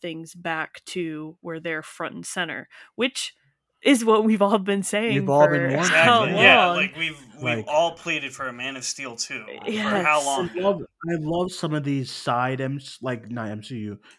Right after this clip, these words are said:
Speaker 2: D C E U stuff that they was trying to do, like,
Speaker 1: Yeah.
Speaker 2: with the, like, Suicide Squad and then Birds of Prey. I get it,
Speaker 3: Yeah.
Speaker 2: but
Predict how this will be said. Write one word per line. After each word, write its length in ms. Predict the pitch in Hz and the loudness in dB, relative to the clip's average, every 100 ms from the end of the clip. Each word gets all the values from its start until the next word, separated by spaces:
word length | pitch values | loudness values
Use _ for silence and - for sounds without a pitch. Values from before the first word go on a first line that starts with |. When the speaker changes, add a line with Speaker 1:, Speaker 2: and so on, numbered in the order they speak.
| _ | _
Speaker 2:
D 200 | 117 131 | -6 -4
C 180 | 135 147 | -4 -8
E 200 | 104 131 123 | -6 -4 -4
U 80 | 127 | -4
stuff 160 | 131 | -6
that 100 | 123 | -8
they 140 | 113 117 | -4 -4
was 160 | 117 | -4
trying 480 | - - 127 113 120 | -8 -10 -6 -4 -4
to 80 | 131 | -8
do, 420 | 104 98 104 131 135 - _ | -8 -6 -6 -6 -10 -20 _
like, 160 | 120 - | 0 0
Speaker 1:
Yeah. 180 | - - _ _ | 0 -6 _ _
Speaker 2:
with 180 | 127 123 - | -6 -6 -8
the, 260 | - 127 131 | -10 -6 -6
like, 180 | 127 120 | -6 -10
Suicide 560 | - 156 151 147 131 131 | -6 -4 -4 -4 -6 -6
Squad 480 | 123 120 120 120 117 - _ | -2 0 2 -2 -8 -16 _
and 260 | 113 113 110 | -8 -6 -4
then 300 | 113 110 107 | -4 -4 -6
Birds 340 | 110 127 110 | -4 -4 -4
of 80 | 110 | -12
Prey. 260 | - 123 104 | -6 -6 -4
I 220 | 123 127 | -6 -6
get 400 | 107 104 127 123 | -6 -8 -6 -2
it, 60 | 113 | -2
Speaker 3:
Yeah. 160 | - | -2
Speaker 2:
but 240 | 135 110 | -4 -4